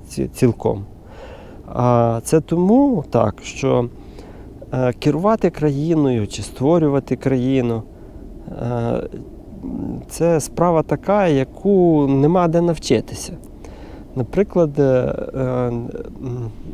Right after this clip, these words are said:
немає якихось курсів прем'єр-міністрів чи курсів президентів. Немає якогось інституту при оон,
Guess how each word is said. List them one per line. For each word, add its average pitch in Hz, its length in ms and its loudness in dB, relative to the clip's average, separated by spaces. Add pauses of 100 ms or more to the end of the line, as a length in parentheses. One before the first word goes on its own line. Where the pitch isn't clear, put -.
(340)
немає 135 580 4
якихось 110 420 -2
курсів 175 380 0
прем'єр-міністрів 110 1080 2 (120)
чи - 140 -16
курсів 165 400 -2
президентів. 107 880 0 (640)
Немає 165 500 6
якогось 160 640 4 (500)
інституту 143 640 4
при 143 220 6
оон, 113 680 6